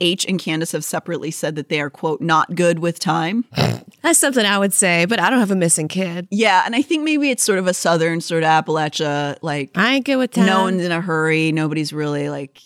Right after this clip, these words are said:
Speaker 1: clocking in and clocking out of shit. You know, you go to work, you know that. Otherwise, you're just sort of, like, living your life.
Speaker 2: Yeah, it's hot.
Speaker 1: Yeah.
Speaker 2: That's all I'm doing. It's hot.
Speaker 1: Is it hot or not hot?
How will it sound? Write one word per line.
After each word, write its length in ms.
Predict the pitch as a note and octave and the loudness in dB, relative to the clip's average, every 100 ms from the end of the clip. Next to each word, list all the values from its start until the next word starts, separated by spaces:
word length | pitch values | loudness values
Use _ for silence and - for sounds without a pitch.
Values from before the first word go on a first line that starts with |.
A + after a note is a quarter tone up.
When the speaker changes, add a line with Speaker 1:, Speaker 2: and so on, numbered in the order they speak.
| _ | _
Speaker 1:
clocking 560 | B2+ E3+ E3 D3 E3+ D#3 | -6 2 2 2 -2 -2
in 200 | D3+ D3+ | 0 0
and 180 | D3 C#3+ | 0 2
clocking 380 | C#3 D#3+ D3 D3+ | 2 0 -2 -6
out 220 | C#3+ C#3+ | -6 -6
of 80 | D3+ | -8
shit. 360 | - D3 C#3+ | -6 -6 -4
You 100 | D#3 | -4
know, 60 | D3+ | -2
you 120 | D#3 | -2
go 180 | F3 E3+ | 2 2
to 100 | E3 | 2
work, 360 | F3+ G#3+ G#3+ | 2 0 -2
you 80 | F3 | -2
know 160 | E3+ D#3+ | 0 2
that. 360 | E3+ F3 F3+ _ _ - | 4 4 0 _ _ -6
Otherwise, 420 | E3 E3+ E3+ D3+ D3 | 0 2 2 0 -2
you're 80 | |
just 180 | C#3+ D3 | -6 -6
sort 140 | - D3+ | -6 -4
of, 60 | |
like, 200 | D3 C#3+ | -6 -8
living 340 | D3 D3+ D#3+ E3+ | -6 -6 -4 -4
your 140 | F3 | -2
life. 280 | F3 D3+ D#3 - | -2 -2 -4 0
Speaker 2:
Yeah, 240 | B3+ G#3+ - | 0 0 -2
it's 160 | G#3+ | -2
hot. 320 | - C4 C#4 - _ - | 2 2 0 -6 _ 0
Speaker 1:
Yeah. 240 | E3+ - - | 2 0 -4
Speaker 2:
That's 160 | G3+ - | -2 0
all 160 | A3+ | 2
I'm 100 | A#3+ | 2
doing. 140 | A3+ F#3 | 2 0
It's 120 | - | 0
hot. 280 | C4 F4 - _ | 0 0 -6 _
Speaker 1:
Is 120 | F#3 | 2
it 140 | G#3+ G#3+ | 2 2
hot 340 | F#3 A#3+ C4 - | 2 4 4 0
or 80 | |
not 240 | F3+ F3 D#3 | 0 0 -2
hot? 320 | E3 C#3 A2 | -6 -8 -12